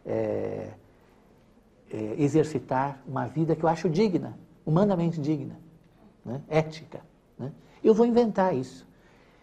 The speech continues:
E eu deveria inventar isso sem apelar pra coisa alguma, sem apelar pra qualquer tabela prévia de valores, pra nenhum mandamento, é, pra nenhuma injunção social, pra nenhuma determinação prévia, né? Isso deveria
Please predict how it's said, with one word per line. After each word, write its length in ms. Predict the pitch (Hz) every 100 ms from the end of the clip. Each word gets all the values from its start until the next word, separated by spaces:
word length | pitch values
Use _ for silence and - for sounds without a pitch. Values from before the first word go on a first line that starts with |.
| _
E 140 | 214 269
eu 100 | 262
deveria 600 | 233 202 190 262 311 233
inventar 580 | 165 139 131 127 120 127
isso 400 | 202 196 - 131
sem 500 | - 170 190 202 202
apelar 360 | - 175 156 170
pra 140 | 175
coisa 260 | - 214 196
alguma, 400 | 123 117 113 - - _ -
sem 80 | 185
apelar 220 | 175 160
pra 120 | 165
qualquer 260 | 160 - 190
tabela 600 | 151 120 131 143 143 139
prévia 360 | 127 127 127 123
de 80 | 113
valores, 640 | 113 104 120 127 - - - - -
pra 80 | 143
nenhum 160 | 151
mandamento, 960 | 147 131 120 107 117 131 131 131 120 120 - - - -
é, 840 | 120 120 120 117 117 113 110 110 143 -
pra 160 | - 143
nenhuma 300 | 139 147 147
injunção 400 | 135 123 127 135
social, 880 | 123 120 - 120 120 135 135 131 - _ _ -
pra 80 | 139
nenhuma 240 | 147 180
determinação 760 | 165 156 147 147 135 127 143 143
prévia, 440 | - - - 110 - - -
né? 140 | 123 - - -
Isso 180 | 156 147
deveria 420 | 139 131 131 123